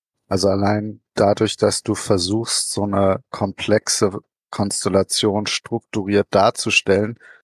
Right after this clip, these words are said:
musst du es dir in deinem Kopf ja strukturieren. Und du hast ja den Begriff der Struktur vorhin selber angesprochen, ne, dass das ganz wichtig für dich war in diesem Bereich, eben deine Arbeitsweise zu strukturieren.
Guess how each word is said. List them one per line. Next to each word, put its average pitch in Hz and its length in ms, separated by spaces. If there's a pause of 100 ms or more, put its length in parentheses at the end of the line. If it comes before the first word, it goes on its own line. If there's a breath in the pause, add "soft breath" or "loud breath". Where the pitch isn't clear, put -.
(140)
musst 113 300
du 117 60
es 107 120
dir 113 160
in 107 80
deinem 104 240
Kopf - 320
ja 110 100
strukturieren. 101 960
Und 95 180
du 104 40
hast 101 160
ja 107 80
den 101 160
Begriff 104 300
der 110 100
Struktur - 400
vorhin 104 300
selber 101 340
angesprochen, 120 600
ne, 101 80
dass 107 160
das - 180
ganz 95 220
wichtig - 340
für 117 120
dich 104 200
war 110 160
in 107 80
diesem 104 240
Bereich, 104 380 (520 loud breath)
eben 101 220
deine 98 280
Arbeitsweise 104 800
zu - 140
strukturieren. 107 720